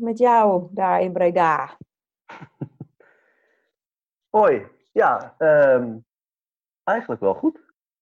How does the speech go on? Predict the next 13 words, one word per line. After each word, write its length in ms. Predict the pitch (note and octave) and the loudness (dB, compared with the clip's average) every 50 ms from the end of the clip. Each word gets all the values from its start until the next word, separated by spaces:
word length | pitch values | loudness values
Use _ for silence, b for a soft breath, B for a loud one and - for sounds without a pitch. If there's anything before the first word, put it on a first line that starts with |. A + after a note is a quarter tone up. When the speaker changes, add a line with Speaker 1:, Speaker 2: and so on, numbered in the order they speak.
| _ _ _ | _ _ _
Speaker 2:
Ehm, 640 | - - - C3 A#2+ A#2+ A#2 A#2 A2+ A2+ A2+ G#2+ A2 A#2 _ _ _ _ _ _ _ _ _ _ _ | -20 -20 -18 -16 -16 -16 -16 -16 -16 -16 -16 -16 -18 -20 _ _ _ _ _ _ _ _ _ _ _
het 120 | - C3+ | -10 -8
is 40 | B2+ | -6
hier 140 | - B2+ B2+ | -6 -6 -6
natuurlijk 320 | A#2+ A#2 - A#2 G#2+ G#2 | -6 -6 -8 -10 -10 -10
het 100 | G#2+ - | -12 -10
epicentrum, 680 | - A#2 A#2+ - - - - C3+ D3 C#3 - B2 C3 D3 C#3 | -8 -8 -8 -8 -10 -6 -4 -2 -2 -2 -6 -10 -12 -12 -14
zoals 320 | _ - G#2 G#2+ A2+ - | _ -14 -12 -12 -12 -12
we 60 | - | -16
dat 140 | _ G#2+ G#2 - | _ -20 -20 -16
dan, 340 | - G#2+ G#2+ G#2 G#2+ G#2+ G#2 | -16 -16 -14 -14 -16 -18 -18
eh, 160 | G#2 G#2 G#2 _ _ _ _ _ _ | -20 -20 -20 _ _ _ _ _ _
zeggen. 400 | _ G#2 G#2 - - C3 D3 - | _ -14 -14 -14 -16 -20 -20 -20